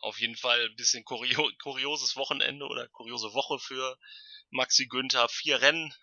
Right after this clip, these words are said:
im ersten disqualifiziert, im zweiten nicht in die Punkte gekommen, das dritte gewinnt er dann <laughs> einfach mal und beim vierten in der ersten Runde raus. Also eigentlich ein bisschen unglücklich gelaufen,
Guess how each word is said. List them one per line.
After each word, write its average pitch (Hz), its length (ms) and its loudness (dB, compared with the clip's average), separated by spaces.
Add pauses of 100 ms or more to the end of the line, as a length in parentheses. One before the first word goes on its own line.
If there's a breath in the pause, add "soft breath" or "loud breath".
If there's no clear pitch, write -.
(120)
im 135 260 2
ersten 143 360 8
disqualifiziert, 147 1080 -2
im - 120 -8
zweiten - 480 6
nicht 143 160 -2
in 135 80 -10
die 131 80 -12
Punkte 143 340 -8
gekommen, 139 380 -6
das 127 160 -2
dritte 147 300 0
gewinnt 139 360 -6
er 147 80 4
dann 139 140 6
<laughs> 147 220 6
einfach 139 180 -6
mal 135 280 2 (460 loud breath)
und - 100 -4
beim 123 140 4
vierten 127 360 0
in 127 100 -4
der 117 80 2
ersten - 300 0
Runde 104 280 -6
raus. 104 380 -4 (400)
Also 101 380 0
eigentlich 139 420 2
ein 139 60 -16
bisschen 135 220 -6
unglücklich 147 440 -8
gelaufen, 139 380 -2